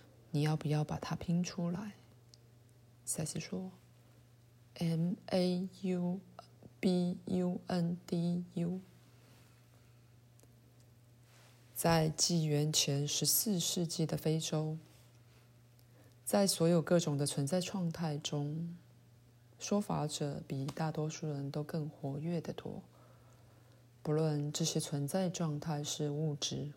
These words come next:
或非物质的，醒或睡的，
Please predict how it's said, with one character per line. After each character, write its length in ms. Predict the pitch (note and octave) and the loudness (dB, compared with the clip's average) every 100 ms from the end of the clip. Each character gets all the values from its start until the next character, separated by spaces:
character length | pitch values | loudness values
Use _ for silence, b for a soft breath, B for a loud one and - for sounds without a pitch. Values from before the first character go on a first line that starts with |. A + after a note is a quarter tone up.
| - | -4
或 220 | D3 D3 E3+ | -2 -2 -6
非 240 | - D#3 D#3 | -4 -2 -2
物 260 | D#3+ D#3 | -2 -4
质 240 | - F#3+ F3 | -6 -8 -10
的， 100 | - - B B B B B B | -12 -18 B B B B B B
醒 500 | - - D3 C3+ D#3 - - | -4 -2 -2 -4 -6 -12 -4
或 220 | F3+ D#3 | -2 -2
睡 300 | D3+ - F3 | -4 -4 -4
的， 180 | - | -6